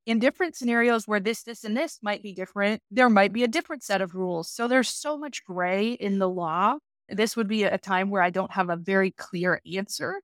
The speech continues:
But my recommendation for you would be pay attention to how you are using your personal account. And if it's veering into, "I'm just gonna throw out a number, fifty percent or more you're using for professional," maybe even forty percent. Start thinking more mindfully about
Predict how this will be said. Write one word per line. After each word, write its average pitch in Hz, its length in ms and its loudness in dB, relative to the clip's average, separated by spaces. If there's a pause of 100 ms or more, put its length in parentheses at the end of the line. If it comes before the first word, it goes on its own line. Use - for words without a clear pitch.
(160)
But 220 160 2
my 214 140 6
recommendation 208 800 0
for 190 180 -4
you 240 300 4
would 226 200 0
be 196 460 -2
pay 226 160 2
attention 208 480 -2
to 185 80 -8
how 156 220 2
you 202 260 4
are 214 140 4
using 233 400 -4
your 247 100 4
personal 226 720 0 (140)
account. 214 500 2
And 196 100 -2
if 185 140 -2
it's 185 160 -2
veering 202 460 2
into, 190 720 0 (120)
"I'm 185 220 2
just 185 180 -4
gonna 180 220 0 (100)
throw 170 160 -2
out 170 180 2
a 165 60 -2
number, 170 400 -2
fifty 277 380 -2
percent 254 400 0
or 233 80 6
more 226 360 8
you're 190 200 -2
using 202 340 -2
for 202 220 -2
professional," 196 680 -4
maybe 269 240 -8
even 277 240 -4
forty 190 340 0
percent. 175 560 -6
Start 269 340 2
thinking 254 360 0
more 226 180 6
mindfully 196 520 0
about 180 440 4